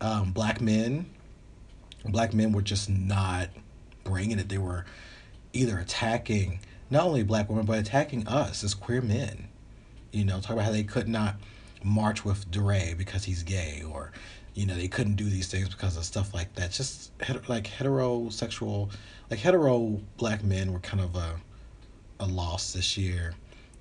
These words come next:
White feminism was a loss 'cause that, that was a huge lie. Um, that's a big loss. White men are always a lose every <laughs> year.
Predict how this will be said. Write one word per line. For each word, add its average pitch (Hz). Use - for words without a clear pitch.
White 117
feminism 110
was 104
a 101
loss 98
'cause -
that, 92
that 98
was 92
a 90
huge 87
lie. 87
Um, 85
that's 98
a 95
big 85
loss. 90
White 135
men 120
are 101
always 107
a 107
lose 117
every 120
<laughs> 127
year. 135